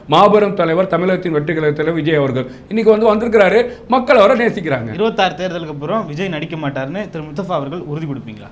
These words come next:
Speaker 1: அவர் சொல்லியிருக்காரு சார், யார் நடிக்க போறாரு அவரே சொல்லியிருக்காருல்ல, விஜய் அவர்கள் சொல்லியிருக்காரா இல்லையா? நான் நடிக்க மாட்டேன்னு யார் நடிக்கணும்? அவரை வந்து தானா முன் வந்து, "நான் நடிக்க மாட்டேன்." அதான் சொல்றேன், எம் ஜி ஆரே சொல்லல, விஜயகாந்தே சொல்லல.
Speaker 2: சரி,
Speaker 1: இன்னைக்கு
Speaker 2: சார்.
Speaker 1: தி மு க கூடயே உட்கார்ந்துருக்காரு பாருங்க, கமலஹாசனே சொல்லல,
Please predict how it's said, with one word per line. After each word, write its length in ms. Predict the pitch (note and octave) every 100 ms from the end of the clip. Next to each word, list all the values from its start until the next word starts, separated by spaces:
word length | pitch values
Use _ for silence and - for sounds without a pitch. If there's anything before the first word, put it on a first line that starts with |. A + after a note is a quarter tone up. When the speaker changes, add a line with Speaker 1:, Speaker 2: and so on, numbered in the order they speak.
| -
Speaker 1:
அவர் 260 | F3 C#4
சொல்லியிருக்காரு 640 | C#4 C#4+ D4 B3+ F#3+ C#3 D#3
சார், 260 | A#3+ G3+
யார் 380 | D3+ E3+ B3 D4+
நடிக்க 340 | B3 A#3+ B3+ D4
போறாரு 260 | C4+ C4+
அவரே 240 | C4+ C4 C4+
சொல்லியிருக்காருல்ல, 680 | C4+ B3+ A#3+ A#3+ A3+ F3
விஜய் 280 | E3+ F#3+ C#4+
அவர்கள் 300 | C#4 B3+ B3+
சொல்லியிருக்காரா 420 | A#3+ A3+ A3+ A3+
இல்லையா? 360 | A3 G3+ F3+ - - - D3+
நான் 140 | F3+
நடிக்க 280 | F#3 G#3+ A#3
மாட்டேன்னு 360 | G#3 G3 F#3+
யார் 320 | F3+ F#3 A#3 A3
நடிக்கணும்? 500 | G3 G3 F#3 F#3 F#3 -
அவரை 340 | - F3+ B3 B3+
வந்து 220 | A#3 C#4
தானா 440 | G#3+ G#3+ A#3 B3
முன் 260 | B3 G#3 A3
வந்து, 380 | G#3+ F#3+ G3+ B3+
"நான் 220 | A3 G#3+
நடிக்க 340 | F#3 A3 A#3+
மாட்டேன்." 280 | G#3 F#3+ A3
அதான் 240 | G3+ D#4 C4+
சொல்றேன், 300 | C4 A3+ F#3+
எம் 160 | A3
ஜி 100 | A3+
ஆரே 180 | A#3 A#3+
சொல்லல, 520 | A#3 A3 G3 G#3 F3+ - - -
விஜயகாந்தே 600 | F3+ C4 B3+ A3+ A3 A#3+
சொல்லல. 480 | A#3 G#3 F#3+ G3 E3+ -
Speaker 2:
சரி, 200 | - G#3
Speaker 1:
இன்னைக்கு 140 | G3+
Speaker 2:
சார். 100 | -
Speaker 1:
தி 140 | C4 C#4
மு 180 | C4
க 140 | A#3 A#3
கூடயே 480 | A3+ A#3+ B3 B3 A#3+
உட்கார்ந்துருக்காரு 420 | A#3 G#3+ G#3 F#3
பாருங்க, 400 | F#3+ F3 D3+ G3
கமலஹாசனே 560 | A#3+ A#3+ A3 G#3 A3+
சொல்லல, 500 | B3 G3+ F3+ F#3+ D#3+